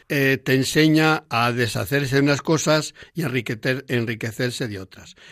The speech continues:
Y yo creo que en ese libro, que, que no sé cuándo saldrá, pero ya prácticamente está terminado,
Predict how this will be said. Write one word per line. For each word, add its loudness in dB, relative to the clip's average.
Y -6
yo 2
creo 4
que -2
en 0
ese -2
libro, 0
que, -4
que -8
no -4
sé -8
cuándo -2
saldrá, -4
pero -4
ya -4
prácticamente -4
está -2
terminado, -2